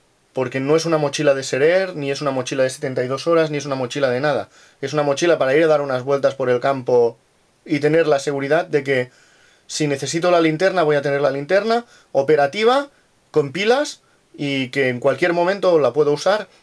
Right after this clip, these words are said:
y que sé que me va, me va a funcionar, ¿vale? Por eso llevo las, las linternas que llevo, el número de ellas que llevo, de baterías lo mismo y de marcas, pues, lo mismo. Vale,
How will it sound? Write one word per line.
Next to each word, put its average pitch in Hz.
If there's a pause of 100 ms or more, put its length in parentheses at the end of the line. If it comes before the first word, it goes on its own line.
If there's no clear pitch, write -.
(220)
y 165
que 151
sé 160
que 160
me 143
va, 123 (100)
me 131
va 113 (400)
a 127
funcionar, 117 (160)
¿vale? 151 (1040)
Por 165
eso 175
llevo 170
las, 156
las 131
linternas 139
que 170
llevo, 220 (600)
el 143
número 156
de 151
ellas 143
que 156
llevo, 196 (240)
de 139
baterías 143
lo 151
mismo 208 (720)
y 160
de 139
marcas, 139
pues, 113
lo 104
mismo. 95 (600)
Vale, 151